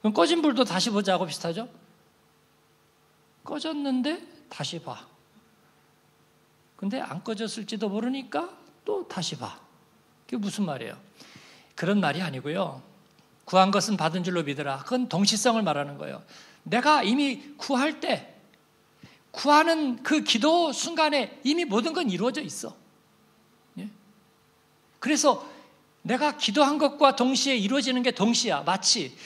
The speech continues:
우리가 구원받을 때, 예수님의 은혜를 믿음으로 붙잡을 때 믿음이 먼저예요, 은혜가 먼저예요?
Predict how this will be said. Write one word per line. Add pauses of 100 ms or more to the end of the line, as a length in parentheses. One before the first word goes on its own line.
(120)
우리가
구원받을
때,
예수님의
은혜를
믿음으로
붙잡을
때
믿음이
먼저예요,
은혜가
먼저예요?